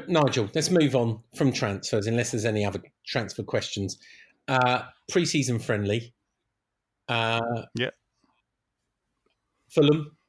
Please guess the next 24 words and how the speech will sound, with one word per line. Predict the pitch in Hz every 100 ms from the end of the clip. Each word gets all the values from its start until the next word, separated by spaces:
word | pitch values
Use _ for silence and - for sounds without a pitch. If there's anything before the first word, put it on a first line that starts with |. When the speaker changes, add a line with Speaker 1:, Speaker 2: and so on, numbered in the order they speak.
| _ _ _ _ _ _
Speaker 1:
I'm | 123
sure | 113 156
you've | 143 131
seen | 127
the | 123
Speaker 2:
Yeah. | 120
Speaker 1:
highlights. | 117 113 113 -
I | 120
know |
you | 123 110
didn't, | 110 107 -
you | 135
didn't | 110 107 104
go | 107
to | 95
the | 104
game. | 101 104 104
And, | 101 92 -
Speaker 2:
The | -
goal. | 113 123 127 - _ - _ _ _
Speaker 1:
Yeah, | 139 165 196
Speaker 2:
Yeah. | 131
Speaker 1:
good | 196
goal. | 180 190 220 -